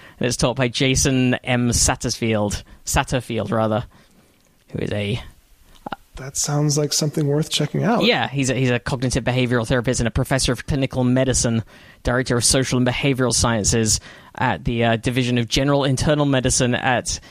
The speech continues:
Speaker 1: University of California, San Francisco, U C S F.
Speaker 2: U C S F. I used to live near there.
Speaker 1: It's, uh, yeah, I think we've had guests on the show from up that way before, right? Back in the day?
Speaker 2: I believe so. That sounds
Speaker 1: Back when
Speaker 2: familiar.
Speaker 1: we were allowed to have guests on the show f-, in person.
Speaker 2: Oh, in person.
Speaker 1: Remember those days?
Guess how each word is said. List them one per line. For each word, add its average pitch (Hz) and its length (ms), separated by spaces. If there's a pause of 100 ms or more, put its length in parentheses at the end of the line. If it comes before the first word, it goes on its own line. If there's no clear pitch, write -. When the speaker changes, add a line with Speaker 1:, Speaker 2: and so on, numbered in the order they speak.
(140)
Speaker 1:
University 127 520
of 107 100
California, 131 640
San 131 260
Francisco, 170 960
U 107 260
C 151 240
S 147 200
F. 95 280
Speaker 2:
U 170 120
C 196 320
S 202 180
F. - 560
I 143 40
used 175 180
to 214 60
live 220 140
near 139 120
there. 123 320
Speaker 1:
It's, - 240
uh, 110 340 (640)
yeah, 175 140
I 175 60
think 214 120
we've 294 100
had 233 220
guests - 280
on 190 100
the 170 60
show 208 220
from 120 340
up 131 200
that 123 180
way 117 160
before, 113 360
right? 135 280 (520)
Back 135 160
in 135 80
the 127 80
day? 143 240
Speaker 2:
I 156 120
believe 156 460 (160)
so. 120 460
That 135 120
sounds 135 200
Speaker 1:
Back 139 140
when - 80
Speaker 2:
familiar. 139 160
Speaker 1:
we 135 80
were 131 80
allowed 131 300
to 135 120
have 131 320
guests - 400
on 135 120
the 135 80
show 143 280
f-, - 260
in 139 220
person. 139 340
Speaker 2:
Oh, 139 580
in 147 160
person. - 340
Speaker 1:
Remember 139 220
those 190 160
days? 214 400